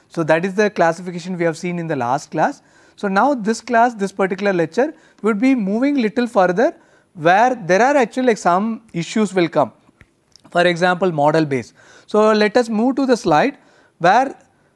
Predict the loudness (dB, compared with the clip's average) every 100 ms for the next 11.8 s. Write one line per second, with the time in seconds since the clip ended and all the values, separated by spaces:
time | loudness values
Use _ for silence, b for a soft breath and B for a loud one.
0 | _ -4 -4 -2 0 4 2 2 -2 0
1 | -2 -2 0 0 2 2 2 0 2 4
2 | 4 2 -2 -4 -4 -2 -2 0 -2 0
3 | 2 2 2 0 -2 -2 -4 -4 -2 0
4 | 0 -4 -4 -6 -6 b b b -2 2
5 | 2 2 4 2 2 0 0 0 -2 -2
6 | -4 -2 -2 -4 -6 _ _ b b -2
7 | 2 2 2 2 4 4 4 4 4 2
8 | 2 2 0 0 0 0 2 0 2 2
9 | 0 -4 _ b b b -2 0 0 2
10 | 2 4 4 4 2 2 0 2 0 0
11 | -2 0 -2 -4 -4 -2 -2 -4